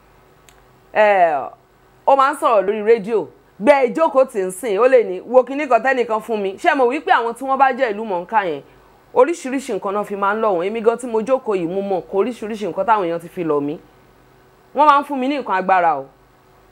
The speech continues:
Ẹ má bínú gbogbo ẹ̀yin tẹ́ ti fún mi rí, torí tán bá ti fún mi, mo máa ń sọnù ni. Ṣùgbọ́n mi ò ń sọnù mọ́, torí mo máa ń rí ẹni tó fẹ́ lò ó. Màá sọ pé ẹnìkan fún mi ní nǹkan kan, tó bá lo like ẹ̀, màá fún ẹ. Tó bá ẹ lára mu.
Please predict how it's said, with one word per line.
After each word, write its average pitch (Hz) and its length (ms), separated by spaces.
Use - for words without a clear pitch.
Ẹ 202 80
má 254 140
bínú 190 240
gbogbo 170 220
ẹ̀yin 170 160
tẹ́ 175 140
ti 170 100
fún 175 200
mi 165 100
rí, 175 180
torí 190 180
tán 208 120
bá 202 120
ti 190 120
fún 196 200
mi, 165 180
mo 160 80
máa 175 180
ń 175 40
sọnù 170 380
ni. 123 120
Ṣùgbọ́n 185 400
mi 233 80
ò 196 60
ń 208 100
sọnù 240 380
mọ́, 156 240
torí 190 160
mo 196 120
máa 202 180
ń 202 40
rí 196 100
ẹni 175 200
tó 214 140
fẹ́ 208 280
lò 139 140
ó. - 20
Màá 165 140
sọ 190 120
pé 190 180
ẹnìkan 160 240
fún 190 160
mi 175 100
ní 214 120
nǹkan 156 240
kan, 147 160
tó 196 120
bá 190 160
lo 185 160
like 180 360
ẹ̀, 135 60
màá 131 160
fún 156 320
ẹ. 135 40
Tó 190 140
bá 170 260
ẹ 156 140
lára 160 300
mu. 147 160